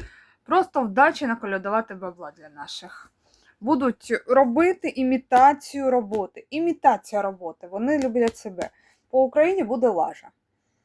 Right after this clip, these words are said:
Повнюча лажа. Треба розглядати кожне місто окремо. Кожне постраждале місто окремо треба розглядати.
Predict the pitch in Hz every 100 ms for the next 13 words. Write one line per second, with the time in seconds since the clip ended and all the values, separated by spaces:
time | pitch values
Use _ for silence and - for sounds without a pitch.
0 | _ _ _ _ _ _ _ _ _ _
1 | _ _ _ - 311 339 415 403 302 269
2 | 226 180 180 180 262 339 311 254 214 214
3 | 254 262 - 233 214 202 226 - 196 -
4 | 180 175 - - 330 294 254 240 - 226
5 | 220 294 254 240 269 269 233 277 269 214
6 | 208 202 208 190 170 123 -